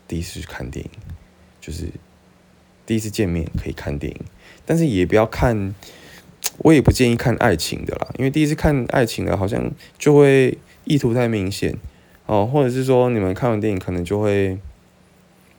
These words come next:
呃，看电影的过程中可能就会思考一些对方现在怎么想，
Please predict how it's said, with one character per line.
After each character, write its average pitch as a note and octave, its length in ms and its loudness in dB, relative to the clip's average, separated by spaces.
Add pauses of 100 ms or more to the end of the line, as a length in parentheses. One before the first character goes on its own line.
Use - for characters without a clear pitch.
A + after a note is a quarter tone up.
(440)
呃， G2 200 -2
看 D#3 220 0
电 D3+ 120 2
影 G#2+ 60 2
的 G2+ 80 2
过 B2 180 2
程 G#2+ 160 0
中 G2+ 160 0
可 G2+ 80 -4
能 E2 100 -2
就 F#2+ 80 -2
会 G#2 60 0
思 - 240 -6
考 D2+ 220 -4
一 E2+ 40 -2
些 F2+ 120 -6
对 G2 200 0
方 E2+ 320 -4
现 F#2 240 -6
在 E2 140 -2
怎 - 140 -8
么 - 80 -14
想， - 200 -12